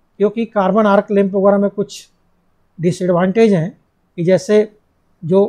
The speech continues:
कार्बन आर्क लैंप के लिए जो हम कार्बन का positive और negative electrode जो इस्तेमाल करते हैं तो कुछ समय के बाद electrode की लंबाई जो होती है वो काफ़ी कम हो जाती है,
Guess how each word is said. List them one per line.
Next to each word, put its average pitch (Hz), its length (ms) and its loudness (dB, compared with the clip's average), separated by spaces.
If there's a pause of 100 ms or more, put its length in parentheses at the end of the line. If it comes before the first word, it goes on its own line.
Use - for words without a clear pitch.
(720)
कार्बन 196 380 0 (380)
आर्क 202 240 -2
लैंप 190 260 -2
के 202 120 -2
लिए 202 360 0 (400)
जो 165 140 -4
हम 190 200 -2
कार्बन 180 600 -2
का 202 220 0 (680)
positive 185 420 0
और 202 80 6
negative 185 360 0
electrode 196 420 0
जो 190 240 -2 (220)
इस्तेमाल 180 440 -4
करते 180 400 -6
हैं 185 320 -4 (800)
तो 220 380 2 (240)
कुछ - 260 -6
समय 220 260 4
के 233 120 -2
बाद 226 380 4 (600)
electrode 202 580 0
की 233 80 -6
लंबाई 202 380 4
जो 196 160 2
होती 196 240 -2
है 202 40 4
वो 190 60 -2
काफ़ी 180 300 -4
कम 196 220 -6
हो 196 80 0
जाती 196 340 2
है, 147 260 -6